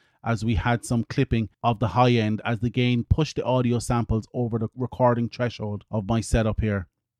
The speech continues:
You probably also noticed that a lot of the background sounds came in from outside of the kids playing. All this noise accumulates into your signal and degrades the possibility of your metal detector processing it effectively. So, what does this mean, Kieran?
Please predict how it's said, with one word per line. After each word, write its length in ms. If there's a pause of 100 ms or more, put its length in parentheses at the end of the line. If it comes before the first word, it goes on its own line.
(260)
You 100
probably 460
also 360
noticed 360
that 160
a 80
lot 220
of 80
the 60
background 480
sounds 320
came 220
in 160
from 180
outside 420
of 100
the 60
kids 300
playing. 420 (160)
All 220
this 220
noise 500
accumulates 760
into 280
your 140
signal 460 (100)
and 140
degrades 640
the 120
possibility 920 (180)
of 180
your 80
metal 300
detector 360
processing 640
it 100
effectively. 560 (1120)
So, 400
what 160
does 100
this 220
mean, 180
Kieran? 520